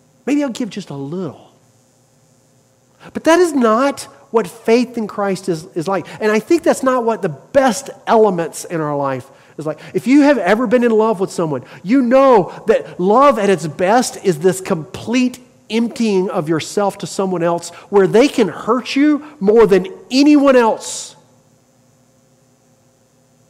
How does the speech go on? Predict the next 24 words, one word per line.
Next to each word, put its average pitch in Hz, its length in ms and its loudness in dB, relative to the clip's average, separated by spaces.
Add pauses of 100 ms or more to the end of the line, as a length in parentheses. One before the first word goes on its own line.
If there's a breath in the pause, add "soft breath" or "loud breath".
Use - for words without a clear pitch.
(880)
If - 80 -6
you 247 100 4
have 170 260 2
been 254 200 2
abused 214 460 -2
by 196 140 2
someone 202 400 0
or 196 220 -4
have 170 160 -2
loved 208 360 -2
someone 202 340 -2
who 190 60 2
was 175 120 0
abused 180 400 -2
by 170 140 -4
someone, 165 300 -2 (220 loud breath)
you 226 160 0
know 247 400 4 (140 loud breath)
that, 214 320 0
that 214 340 0
the 214 100 6
worst 240 380 0
part 277 240 4
is 233 180 2